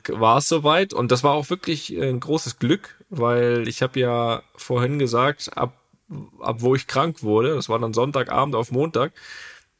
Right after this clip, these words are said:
Und ich hab's aber noch geschafft, am Sonntagnachmittag diese, äh, Sache, wo es mir noch gut ging, zu erledigen.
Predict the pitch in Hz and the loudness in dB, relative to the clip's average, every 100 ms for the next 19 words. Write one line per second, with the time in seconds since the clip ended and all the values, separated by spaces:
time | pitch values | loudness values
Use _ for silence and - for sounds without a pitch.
0 | _ _ - 127 123 160 196 190 185 180 | _ _ 0 2 4 4 4 4 4 4
1 | 165 180 180 151 147 151 165 151 123 139 | 2 2 2 0 2 2 4 2 4 4
2 | 147 170 170 175 - 156 156 156 151 147 | 4 0 2 2 2 0 2 4 4 2
3 | 139 - 69 135 127 - - - 131 151 | -2 -6 -6 -6 -6 -8 -6 -2 0 2
4 | 160 165 147 135 139 135 - 151 - 156 | 2 0 -2 -2 0 -2 0 -2 0 -4
5 | 147 156 147 165 143 110 | -2 0 2 2 0 -4